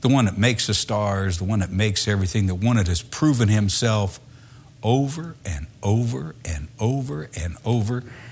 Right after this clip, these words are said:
and we soon forget to such a point that we can't draw anything from what he's done in the past.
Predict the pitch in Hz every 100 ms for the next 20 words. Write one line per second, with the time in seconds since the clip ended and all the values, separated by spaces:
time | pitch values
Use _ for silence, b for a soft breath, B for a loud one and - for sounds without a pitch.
0 | B - 101 101 120 104 - - 208 214
1 | 208 190 - 131 110 139 160 - - -
2 | - - 185 160 - 147 98 87 - -
3 | - B B B B - - 139 135 147
4 | 120 117 131 131 - - 240 135 - 107
5 | 87 82 98 101 104 90 113 113 98 90
6 | 92 - - -